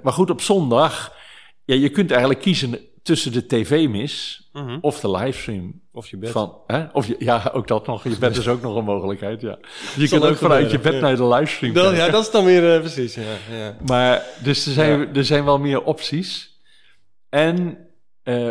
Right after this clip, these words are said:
Speaker 1: omdat het een YouTube-kanaal is bij ons,
Speaker 2: Oh, ja.
Speaker 1: kun je ook later nog
Speaker 2: Ja,
Speaker 1: kijken.
Speaker 2: precies, ja.
Speaker 1: Ja, ja. En er zijn, nou, ik denk de helft van, eh, laten we zeggen dat er achthonderd mensen kijken, maar dan de helft die kijkt uitgesteld.
Speaker 2: Oh ja.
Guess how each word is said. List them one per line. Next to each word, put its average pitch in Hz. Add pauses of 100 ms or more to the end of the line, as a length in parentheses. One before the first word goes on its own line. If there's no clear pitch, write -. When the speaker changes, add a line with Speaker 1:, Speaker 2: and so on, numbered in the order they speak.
Speaker 1:
omdat 127
het 104
een 117
YouTube-kanaal 110
is 101
bij 113
ons, 110
Speaker 2:
Oh, 123
ja. 104
Speaker 1:
kun 123
je 110
ook 107
later 123
nog -
Speaker 2:
Ja, 117
Speaker 1:
kijken. 123
Speaker 2:
precies, -
ja. 104
Speaker 1:
Ja, -
ja. -
En 110
er 110
zijn, 117 (600)
nou, 107
ik 104
denk 117 (440)
de -
helft 135
van, 127
eh, 120 (720)
laten 107
we 110
zeggen 110
dat 104
er -
achthonderd 117
mensen 110
kijken, 127
maar 117
dan 110
de 98
helft 117
die 131
kijkt 123
uitgesteld. -
Speaker 2:
Oh 101
ja. 78